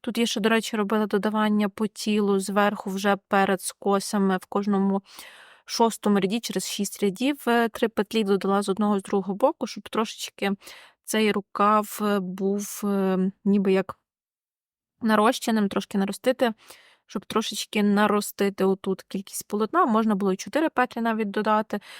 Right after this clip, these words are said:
І щоб не робити цього безпосередньо на самому рукаві. Думаю, що буде виглядати рукав добре після прання, але, кажу, можна брати цілком спокійно спиці на розмір менший для набору отакого типу рукавів з пройми,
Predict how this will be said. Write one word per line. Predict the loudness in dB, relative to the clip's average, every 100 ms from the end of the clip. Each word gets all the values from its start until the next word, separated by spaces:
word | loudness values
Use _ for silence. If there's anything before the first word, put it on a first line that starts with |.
| -20 -20 _
І | -4 0
щоб | 0 2
не | 2
робити | 2 0 0
цього | -2 0 0 0
безпосередньо | -2 -4 -6 -2 0 0
на | 0
самому | -2 0 2 2
рукаві. | 0 -6 -6 -4 -6 -6
Думаю, | -4 0 0
що | 0 -2
буде | 0 0
виглядати | 0 0 0 0
рукав | 0 0 0
добре | 2 4 2
після | -2 -8 -6
прання, | -6 -2 0 0 0
але, | 0 -2
кажу, | -2 -2 2
можна | 2 0 -2 -2 -6 -20 _
брати | 0 2 2 0
цілком | -2 -4 0 -2
спокійно | -2 -12 -6 -4 -4
спиці | -4 -8 -4 0
на | 2 2
розмір | 2 2 0 0
менший | 0 0 0 -2
для | 0 0
набору | 2 0 0 2 2 0 -14 -18 -20 -8
отакого | -6 -2 0 0
типу | 0 0 0
рукавів | 0 2 2 0
з | -2
пройми, | -2 2 4 2 0